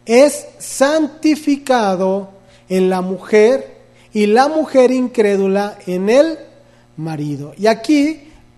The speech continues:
entramos a una situación donde ha habido doctrinas equivocadas, por-, porque dice, "Ah, si uno de ellos es creyente y el otro incrédulo,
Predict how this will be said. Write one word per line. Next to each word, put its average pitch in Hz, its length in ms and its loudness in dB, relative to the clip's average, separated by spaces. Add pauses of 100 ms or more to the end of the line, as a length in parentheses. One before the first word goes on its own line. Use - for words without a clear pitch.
(220)
entramos 262 600 -4
a 247 80 -2
una 262 220 -4
situación 220 680 -4
donde 240 280 -2
ha 214 80 0
habido 233 760 0
doctrinas 233 760 -4
equivocadas, 214 1000 -4 (480)
por-, 196 240 -2
porque 196 320 -2
dice, 226 260 -2
"Ah, 247 680 0
si 233 400 2 (200)
uno 311 320 2
de 277 200 4
ellos 214 340 2
es 233 180 0
creyente 220 680 0
y 175 100 -2
el 185 120 0
otro 247 220 2
incrédulo, 240 720 2